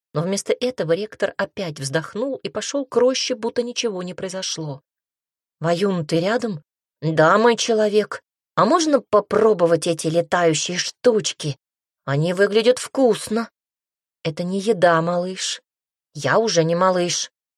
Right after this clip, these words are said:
Маленький еще, но не такой малыш, как раньше. У меня полоска на хвосте. Не называй меня так, я сильный». «Конечно», кивнула я и поспешила за ректором.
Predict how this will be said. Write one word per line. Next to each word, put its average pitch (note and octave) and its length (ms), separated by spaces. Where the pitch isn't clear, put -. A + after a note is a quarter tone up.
Маленький F#3 680
еще, C4 360
но B3 120
не B3+ 120
такой G#3+ 380
малыш, F3+ 360
как F3+ 220
раньше. F#3 500
У - 60
меня D#3 220
полоска G#3+ 500
на F3+ 100
хвосте. E3 600
Не D#3 120
называй A#3 380
меня F#3 240
так, D#3 320
я A3 160
сильный». F3 720
«Конечно», C4 680
кивнула A3+ 460
я E3 260
и E3+ 80
поспешила G#3 600
за F#3 120
ректором. D#3 520